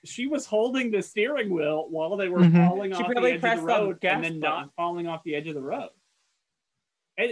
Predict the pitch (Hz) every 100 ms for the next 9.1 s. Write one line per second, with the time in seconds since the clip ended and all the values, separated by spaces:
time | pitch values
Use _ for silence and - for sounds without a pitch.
0 | 220 220 - 427 466 392 190 170 170 165
1 | 196 180 180 - 139 135 135 131 120 147
2 | 135 143 123 123 180 143 123 120 117 _
3 | 165 165 - _ _ 240 208 269 320 285
4 | 269 254 190 - 202 202 196 - 415 -
5 | 440 339 440 - - 139 139 143 175 196
6 | 196 226 180 151 147 - 156 139 147 _
7 | 165 165 156 151 143 165 170 165 156 -
8 | - 160 151 - 147 147 - 131 120 120